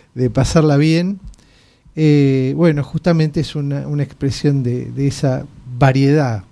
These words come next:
enorme de nuestro país. Hoy tenemos como invitado a Juan Manuel Arán, cofundador de Reporte Asia, que lo tuvimos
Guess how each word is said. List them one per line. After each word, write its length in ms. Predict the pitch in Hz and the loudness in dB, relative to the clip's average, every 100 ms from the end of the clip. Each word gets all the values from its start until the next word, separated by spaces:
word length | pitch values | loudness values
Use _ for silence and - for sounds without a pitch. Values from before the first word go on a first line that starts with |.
| - | -12
enorme 580 | 156 139 165 165 165 139 | -4 2 4 4 0 0
de 140 | 123 | -2
nuestro 300 | 113 113 - | -4 -6 -8
país. 480 | 117 107 110 - - _ - - - - - | -10 -12 -14 -18 -20 _ -20 -20 -20 -12 4
Hoy 160 | 202 | 4
tenemos 400 | - 214 220 208 | 6 2 2 0
como 260 | - 175 156 | 0 0 2
invitado 760 | 143 135 139 165 226 269 285 151 | 0 0 -2 2 2 2 0 -2
a 60 | |
Juan 420 | 131 - 208 247 277 | -6 0 0 0 -2
Manuel 520 | 160 165 180 214 220 - | -2 0 0 0 -4 -8
Arán, 640 | 156 165 196 127 113 117 - _ - _ _ | -2 0 0 0 -4 -6 -12 _ -20 _ _
cofundador 920 | 254 269 - 226 196 175 147 160 190 - | 2 2 0 0 2 2 2 -2 -4 -12
de 180 | 160 175 | -4 -2
Reporte 680 | 135 127 113 127 120 - 160 _ | -2 -4 -2 -2 -2 -4 -8 _
Asia, 380 | 131 113 - 117 | 0 0 -2 -8
que 140 | - | 0
lo 160 | 254 220 | 2 2
tuvimos 640 | 170 151 156 165 165 - | 2 0 2 0 -4 -8